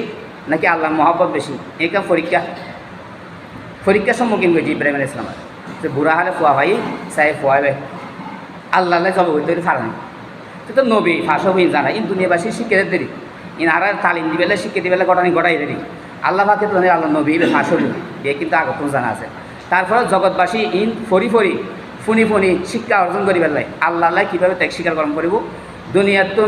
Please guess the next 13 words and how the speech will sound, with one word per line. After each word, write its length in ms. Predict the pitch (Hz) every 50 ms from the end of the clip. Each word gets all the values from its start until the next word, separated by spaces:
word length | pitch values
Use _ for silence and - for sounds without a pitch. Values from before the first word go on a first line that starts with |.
| 208 208 - - -
কীভাবে 260 | 151 170 185 185 180 165
বাসন 220 | 147 143 160 147 147 151
করিব, 180 | 156 156 165 196 220 208 - - - - - - -
দুনিয়ার 280 | 170 185 185 185 175 170 170
মহাব্বত 340 | 175 170 202 - 220 214 208 170 175 175
আসল 160 | 170 202 190 190
নাকি 140 | 185 170 180 160
আল্লাহর 200 | 156 151 143 143 139
মহাব্বত 280 | 147 160 - 180 - 147 143
আসল, 200 | - - 190 - - - - - - - - 165 220
ইন 80 | 254 214 180
বুঝাই 240 | 190 180 190 233 233 240
পেলাই 220 | 233 233 247